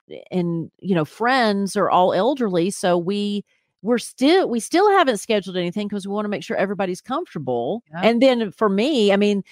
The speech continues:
Speaker 1: there was the trauma of the fact that I couldn't go be with my mother. So my mother was in hospice before she passed and I couldn't go be with her.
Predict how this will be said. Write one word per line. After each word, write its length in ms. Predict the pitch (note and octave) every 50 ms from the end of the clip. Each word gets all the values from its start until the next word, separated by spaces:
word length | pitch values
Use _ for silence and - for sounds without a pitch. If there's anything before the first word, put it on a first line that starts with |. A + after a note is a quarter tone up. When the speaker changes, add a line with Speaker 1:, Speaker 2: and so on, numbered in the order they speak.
| - - _ _ -
Speaker 1:
there 80 | A3+
was 140 | A#3 A#3+ -
the 80 | - A3
trauma 360 | - - A#3+ A#3 A3+ G#3+ G3+
of 60 | F#3+
the 80 | F3+ E3+
fact 180 | - G3 F#3+
that 80 | - F#3
I 80 | E3+ E3+
couldn't 220 | - G#3+ F3 E3
go 100 | E3+ E3+
be 160 | D3+ D#3 F3+
with 160 | B3+ D4+ C#4
my 80 | - D3+
mother. 380 | C3+ C3+ C3 A2+ F#2+ F#2 G#2+ -
So 140 | - -
my 100 | E3+ E3
mother 260 | E3 E3+ F3 F3 E3+ E3+
was 140 | E3+ D#3+
in 80 | E3+ D#3+
hospice 500 | D3 E3+ E3+ F#3+ C4 C4+ - - E3+ D#3+
before 260 | - E3 - - F3 D#3+
she 140 | - -
passed 440 | D#3+ - F#3+ F#3+ G#3+ G#3 G3 F#3+ -
and 100 | - E3
I 140 | E3+ F#3 G3+
couldn't 240 | - - A3+ D3 F3
go 160 | E3+ E3+ D#3+
be 200 | D3+ C#3 G3 A#3+
with 220 | C#4 A3 C#3+ B2+
her. 260 | - - G#1+ - -